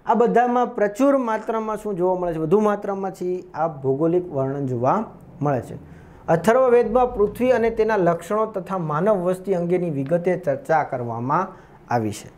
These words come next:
તમને અહીંથી એક સવાલ પૂછી શકાય, most આઈ એમ પી સવાલ, કયા વેદમાં, આ ચાર વેદના નામ તો ઓપ્શન તો સેટ થઈ જ ગયા. હા, તો કયા વેદમાં છે એ પૃથ્વી અને એના લક્ષણો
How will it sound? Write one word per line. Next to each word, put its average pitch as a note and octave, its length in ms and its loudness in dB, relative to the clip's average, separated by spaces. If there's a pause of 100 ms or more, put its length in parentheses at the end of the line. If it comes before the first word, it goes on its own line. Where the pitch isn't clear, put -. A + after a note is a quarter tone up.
(340)
તમને F#3 500 4
અહીંથી F#3 440 -2
એક E3 240 -2
સવાલ D3 420 0
પૂછી E3 360 -8
શકાય, C3 280 -10
most F3 420 -2
આઈ D3 80 -4
એમ D3+ 80 -6
પી C#3+ 100 -6
સવાલ, B2+ 340 -4 (800)
કયા A3+ 300 4
વેદમાં, F3+ 640 4 (460)
આ C3 40 -6
ચાર F3 240 0
વેદના F3+ 280 -2
નામ F3 200 -2
તો E3 160 0
ઓપ્શન E3+ 280 -4
તો F3+ 80 -4
સેટ F3 280 -4
થઈ F3+ 180 2
જ E3 100 -4
ગયા. F3+ 180 2 (380)
હા, C3+ 280 -2 (520)
તો G3 80 2 (180)
કયા B3 260 6
વેદમાં A3+ 600 2
છે G3+ 240 0
એ G#3+ 300 -2
પૃથ્વી G3+ 560 0
અને G#3+ 200 0
એના G#3 340 0
લક્ષણો G#3 760 2